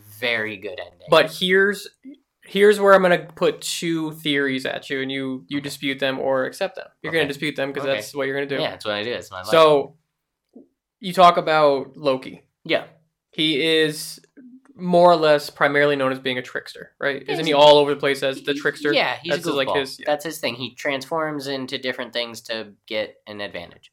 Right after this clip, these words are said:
Speaker 2: So when Heimdall shoots the Rainbow Bridge,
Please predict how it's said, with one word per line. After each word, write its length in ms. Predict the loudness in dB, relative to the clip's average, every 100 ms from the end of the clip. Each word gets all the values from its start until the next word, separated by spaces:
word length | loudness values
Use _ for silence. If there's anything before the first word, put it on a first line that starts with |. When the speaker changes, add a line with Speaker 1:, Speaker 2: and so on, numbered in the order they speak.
| _
Speaker 2:
So 360 | 2 4 6 4
when 260 | 2 0
Heimdall 580 | 2 2 2 2 2 0 -4
shoots 400 | -10 -4 -4 -2
the 100 | 0
Rainbow 340 | 4 4 4 2
Bridge, 560 | 4 0 0 -8 -16